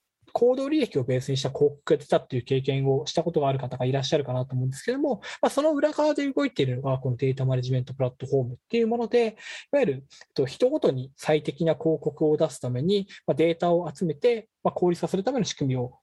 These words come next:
まあ、もともと提供させていただいておりまして、まあ、インティメイトマージャーの事業としては、そういったデータを使った効率化さ-、とか最適化を、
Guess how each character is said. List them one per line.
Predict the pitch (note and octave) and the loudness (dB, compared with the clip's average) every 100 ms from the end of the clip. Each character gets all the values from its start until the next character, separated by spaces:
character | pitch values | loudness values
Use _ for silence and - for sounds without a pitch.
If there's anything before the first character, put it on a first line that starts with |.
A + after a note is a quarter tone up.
| _ | _
ま | D3+ | -6
あ、 | C3 - | -4 -2
も | D3+ | 0
と | C#3+ | 0
も | |
と | C3+ | 0
提 | C#3+ C3 | 0 0
供 | C3+ | -2
さ | C3 C3 | -2 -4
せ | |
て | - | -2
い | C3 | 0
た | |
だ | B2+ | 0
い | |
て | B2+ | 0
お | |
り | C3+ | -2
ま | C#3+ | -2
し | - | -2
て、 | A#3+ G#3+ - _ | -2 -2 -6 _
ま | |
あ、 | A3 | 0
イ | |
ン | A#3 | 2
テ | |
ィ | C4+ | 0
メ | |
イ | |
ト | C4 | 2
マ | D4 | 2
ー | |
ジ | F#3 | 2
ャ | |
ー | C3 | 0
の | |
事 | C3 C#3 | -2 -2
業 | C3+ | -2
と | - | -2
し | - | -2
て | |
は、 | C4 A#3 - - - | 2 2 -2 -16 -6
そ | - | -2
う | F3 | 0
い | |
っ | |
た | - D3+ | 0 0
デ | D#3 D#3+ | 2 2
ー | |
タ | E3+ | 4
を | E3 | 2
使 | - E3+ | 2 -4
っ | - | -2
た | E3+ | -2
効 | - D#3+ | 2 0
率 | D#3+ | 0
化 | E3+ | -4
さ-、 | - E3 - - | -2 -4 -4 -8
と | |
か | - | -6
最 | C3 C3+ | -2 -2
適 | C3+ C3+ | -4 -6
化 | A3 | 0
を、 | A#3+ A3+ | 2 0